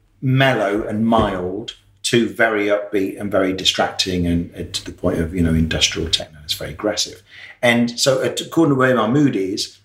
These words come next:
if I wanna push it up or down, then I will, you know, play, well, it used to be taking C Ds out or vinyl out, and now it's Spotify playlists. And I,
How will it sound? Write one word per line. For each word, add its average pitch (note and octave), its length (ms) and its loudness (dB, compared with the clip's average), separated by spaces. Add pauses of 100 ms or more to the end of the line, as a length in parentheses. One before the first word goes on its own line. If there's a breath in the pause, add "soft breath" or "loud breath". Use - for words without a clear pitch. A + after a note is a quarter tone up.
(120)
if B2+ 120 0
I C3 40 4
wanna B2 220 2
push - 300 -2
it - 140 -4
up A2+ 260 -2
or G#2 100 -2
down, G#2 560 -2 (600)
then A2 340 2
I A#2 120 4
will, A2 360 -2 (220)
you A2+ 100 -4
know, G#2 140 2
play, - 320 2
well, F#2+ 160 -4
it F#2 40 -8
used G2 200 -4
to - 60 -12
be E2 60 -10
taking - 220 0
C G2 200 2
Ds F2+ 260 -4
out F2 180 -8
or F2+ 100 -6
vinyl G#2 460 2
out, E2+ 220 -10 (460)
and G#2 140 0
now G2 220 4
it's - 240 2
Spotify G2 500 -2
playlists. - 720 0 (320 soft breath)
And G2+ 120 -2
I, G2+ 240 2